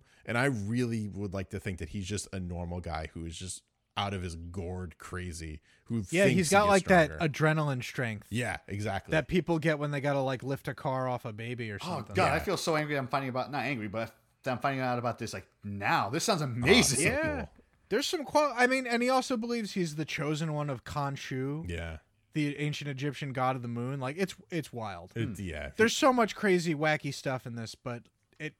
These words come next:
Speaker 2: there are times when it takes itself very seriously,
Speaker 1: Mm-hmm.
Speaker 2: and it's real, real <laughs> spooky.
Speaker 1: Yeah. He's, um, if you wanna get an idea on crime level for him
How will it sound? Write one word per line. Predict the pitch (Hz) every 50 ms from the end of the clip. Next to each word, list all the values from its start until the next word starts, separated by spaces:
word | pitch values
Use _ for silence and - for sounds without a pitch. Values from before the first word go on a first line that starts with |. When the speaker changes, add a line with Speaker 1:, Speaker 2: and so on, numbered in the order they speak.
| _
Speaker 2:
there | - 151 165 170 185
are | 208
times | 202 196 190 214 226 220
when | 214 208
it | 190 170
takes | - 190 180 - 180
itself | 170 - - 170 151 123
very | 113 110 123 123 135 147 143
seriously, | - - 139 147 170 165 135 - - 113 104 101 98 -
Speaker 1:
Mm-hmm. | 95 90 - 107 113 135 - -
Speaker 2:
and | 139 139
it's | 143 - -
real, | 110 104 107 120 131 147 151 156
real | 151 151 156 160
<laughs> | 160 - - - 165 - 196 175
spooky. | - - 160 131 110 101 - -
Speaker 1:
Yeah. | 87 85 80 78 82 80 - _ _ _ _ _ - - - _ _ _ -
He's, | 123 120 98 131 - 160 135 147
um, | 143 123 117 113 110 104 104 104 101
if | 123 135 -
you | 156 147
wanna | 143 147 139
get | 123 135 120
an | 120 117 107
idea | 101 107 98 101 101 101 98
on | 90 - 85 92 92 90 87 82 80 - - _ _ -
crime | - - 90 90 92 92
level | 95 95 90 98 95
for | - - 101
him | 98 110 101 104 104 104